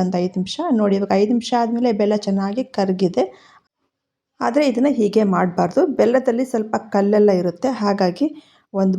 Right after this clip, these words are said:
ಬೌಲಿಗೆ ನಾವು ಕರಗಿರೋ ಬೆಲ್ಲದ ನೀರನ್ನು ಸೋಸ್ಕೊಳ್ಬೇಕು. ಆವಾಗ ಇದರೊಳಗೆಲ್ಲ ಕಲ್ಮಶ ಎಲ್ಲ ಹೊರಟೋಗ್ಬಿಡುತ್ತೆ. ಪಾನಕ ಕುಡಿಬೇಕಾದ್ರೆ ನಿಮಗೆ ಮಧ್ಯ ಮಧ್ಯದಲ್ಲಿ ಕರ ಕರ ಅಂತ ಕಲ್ಲುಗಳು ಸಿಗೋದಿಲ್ಲ. ಇವಾಗ ಸೋಸ್ಕೊಂಡಾಗಿದೆ. ಇದಕ್ಕೆ ಕುಟ್ಟಿ ಪುಡಿ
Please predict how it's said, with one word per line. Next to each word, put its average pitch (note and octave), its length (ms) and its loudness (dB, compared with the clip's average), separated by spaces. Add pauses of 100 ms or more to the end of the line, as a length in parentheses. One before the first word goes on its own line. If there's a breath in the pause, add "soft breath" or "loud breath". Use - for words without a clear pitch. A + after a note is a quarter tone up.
ಬೌಲಿಗೆ B3 440 0 (240)
ನಾವು G3+ 140 2 (120)
ಕರಗಿರೋ A3+ 440 2 (220)
ಬೆಲ್ಲದ G#3 340 2 (120)
ನೀರನ್ನು A3 340 2 (200)
ಸೋಸ್ಕೊಳ್ಬೇಕು. G3 680 0 (120)
ಆವಾಗ F#3+ 200 0 (100)
ಇದರೊಳಗೆಲ್ಲ G3+ 360 0 (100)
ಕಲ್ಮಶ G#3+ 360 0 (120)
ಎಲ್ಲ C4+ 120 0 (520 soft breath)
ಹೊರಟೋಗ್ಬಿಡುತ್ತೆ. F#3+ 720 -2 (200)
ಪಾನಕ A3 260 -2 (160)
ಕುಡಿಬೇಕಾದ್ರೆ G#3 580 0 (100)
ನಿಮಗೆ G#3+ 280 4 (580)
ಮಧ್ಯ A3+ 320 0
ಮಧ್ಯದಲ್ಲಿ A#3 360 2
ಕರ G3+ 140 2 (100)
ಕರ G3 240 0
ಅಂತ F#3+ 160 0 (160)
ಕಲ್ಲುಗಳು F#3+ 340 2 (120)
ಸಿಗೋದಿಲ್ಲ. F3 480 0 (100)
ಇವಾಗ F#3 200 0 (120)
ಸೋಸ್ಕೊಂಡಾಗಿದೆ. A#3 840 2
ಇದಕ್ಕೆ A3+ 280 -2 (460 soft breath)
ಕುಟ್ಟಿ C#4 360 0
ಪುಡಿ G#3+ 200 4